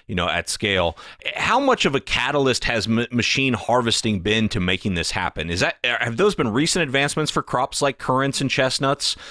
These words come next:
that it's like, okay, now we don't need to just send a crew out there to go pick these things by hand? This can really happen.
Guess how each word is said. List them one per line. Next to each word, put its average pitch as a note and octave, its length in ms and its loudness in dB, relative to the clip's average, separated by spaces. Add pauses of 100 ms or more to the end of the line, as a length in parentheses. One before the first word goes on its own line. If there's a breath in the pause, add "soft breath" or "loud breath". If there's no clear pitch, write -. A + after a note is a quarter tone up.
(120 loud breath)
that A#2+ 160 2
it's G2+ 100 -4
like, A2 160 0
okay, C#3+ 240 2
now C3+ 560 2 (320 loud breath)
we C3+ 140 2
don't F3 180 2
need E3 140 2
to C#3+ 80 0
just C#3 180 2
send C#3+ 220 2
a - 20 -2
crew C#3+ 260 4
out A#2 140 2
there A2+ 100 2
to G#2 80 2
go F#2+ 120 0
pick - 320 0
these E3 240 -2
things F#2 180 -2
by F#2+ 160 -2
hand? F#2+ 340 -4
This C3+ 140 0
can A2+ 140 0
really G2+ 180 2
happen. F#2+ 380 -6